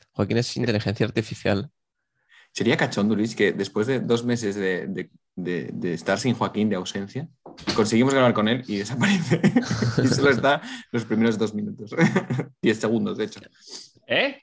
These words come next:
Speaker 2: Hombre, Joaquín, has vuelto.
Speaker 1: Grande,
Speaker 3: ¿Qué, qué
Speaker 1: Joaquín.
Speaker 3: pasa conmigo?
Speaker 2: No,
Speaker 1: Oye,
Speaker 2: te
Speaker 1: estamos
Speaker 2: queremos mucho.
Speaker 3: Sigo presente.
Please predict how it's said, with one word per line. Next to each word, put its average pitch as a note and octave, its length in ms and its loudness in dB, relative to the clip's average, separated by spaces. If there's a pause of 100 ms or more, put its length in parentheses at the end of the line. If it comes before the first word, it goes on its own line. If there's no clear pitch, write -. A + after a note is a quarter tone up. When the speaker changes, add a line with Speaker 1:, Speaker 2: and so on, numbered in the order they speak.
(1080)
Speaker 2:
Hombre, F3 320 6
Joaquín, D3 440 4
has D3 100 0
vuelto. C3 420 0 (160)
Speaker 1:
Grande, B2 320 2
Speaker 3:
¿Qué, A2+ 40 2
qué A#2+ 60 4
Speaker 1:
Joaquín. A#2+ 180 4
Speaker 3:
pasa C#3 200 4
conmigo? G#2+ 460 4 (760)
Speaker 2:
No, - 100 -6
Speaker 1:
Oye, C3+ 180 6
Speaker 2:
te B2 60 6
Speaker 1:
estamos B2+ 380 4
Speaker 2:
queremos C#3+ 220 4
mucho. - 60 -10
Speaker 3:
Sigo C3 300 2
presente. G#2 500 0